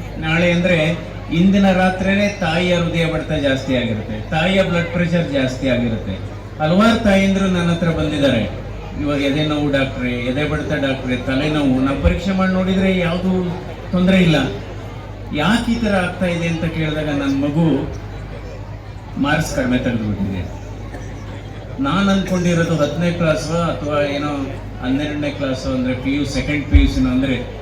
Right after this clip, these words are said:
ಎಲ್ ಕೆ ಜಿ. So ಇದರಿಂದ ಅಂಕಗಳು ಬೇಕು, but ಅಂಕಗಳೇ ಒಬ್ಬ ವ್ಯಕ್ತಿಯನ್ನ ಯಶಸ್ಸನ್ನ ಕೊಡೋದಿಲ್ಲ. ಅಂಕಗಳ ಜೊತೆ ಅವರ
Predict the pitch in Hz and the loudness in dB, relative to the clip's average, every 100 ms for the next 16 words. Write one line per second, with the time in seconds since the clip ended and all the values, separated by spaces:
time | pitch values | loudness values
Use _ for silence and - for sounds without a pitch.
0 | - 143 151 - 143 117 95 - - - | -2 0 0 -2 -2 -2 -2 -8 -8 -10
1 | - 466 508 330 - - - - - 359 | -8 -8 -6 -4 -6 -6 -8 -8 -8 -8
2 | - - - - - - 139 139 151 185 | -8 -10 -10 -10 -10 -8 0 2 4 6
3 | 202 196 165 175 180 - - - - - | 6 6 4 0 -4 -8 -10 -12 -12 -12
4 | - - - - - 127 151 180 185 160 | -12 -12 -12 -12 -10 -4 0 0 2 2
5 | 151 156 131 131 - - - - - 262 | 2 4 4 2 -2 -6 -10 -10 -6 4
6 | 143 - 285 160 - - - 131 135 135 | 6 6 4 0 -2 -8 -8 -4 -4 -2
7 | 139 160 185 170 170 160 143 135 135 127 | 2 4 4 4 4 4 2 0 -2 0
8 | 131 123 131 - 156 143 135 120 113 - | 0 0 -2 -4 -2 0 0 0 -4 -6
9 | 135 - - 127 127 123 120 117 - 117 | -6 -6 -2 0 0 0 -4 -6 -6 -4
10 | 113 110 107 101 - - - 120 135 139 | -2 -2 -4 -6 -10 -12 -10 -4 -4 -4
11 | 151 139 131 120 113 135 170 147 151 - | -4 -2 -2 -2 -2 0 0 0 -2 -6
12 | - - - 127 123 127 | -10 -12 -10 -4 0 0